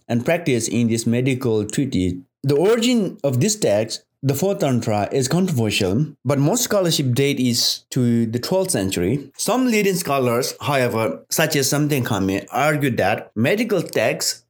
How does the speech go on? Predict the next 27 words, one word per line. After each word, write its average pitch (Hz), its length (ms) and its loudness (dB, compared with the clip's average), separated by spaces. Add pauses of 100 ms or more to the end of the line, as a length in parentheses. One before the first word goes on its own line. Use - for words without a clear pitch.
(120)
including 190 420 0
Four 240 240 0
Tantras, 120 760 0
were 147 260 0
prevalent 131 640 0
much 147 540 2 (200)
earlier 101 640 0
and 110 200 0
were 127 180 2
based 143 480 0
on 110 240 0
native 160 340 0
Tibetan 123 500 0
practices. - 680 -2 (1080)
Regardless 208 580 0
of 135 160 -2
its 123 160 -2
origin, 117 580 0
the 131 100 2
Four 233 260 0
Tantras, 156 760 -2
with 143 180 0
its 147 140 -2 (120)
one 175 260 0
hundred 170 360 0
fifty-six 185 600 -2
chapters 98 680 -2